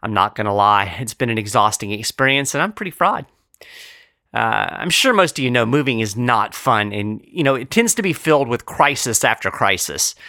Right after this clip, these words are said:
In fact, we almost didn't have a podcast today.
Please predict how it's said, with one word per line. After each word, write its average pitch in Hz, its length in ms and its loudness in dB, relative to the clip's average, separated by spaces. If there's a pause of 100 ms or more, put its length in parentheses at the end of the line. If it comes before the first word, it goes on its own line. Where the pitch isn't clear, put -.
(160)
In 143 80 -2
fact, 156 240 0
we 175 220 -2
almost 247 460 2
didn't - 260 -6
have 123 180 -2
a 123 60 -2
podcast - 580 -2
today. - 260 -8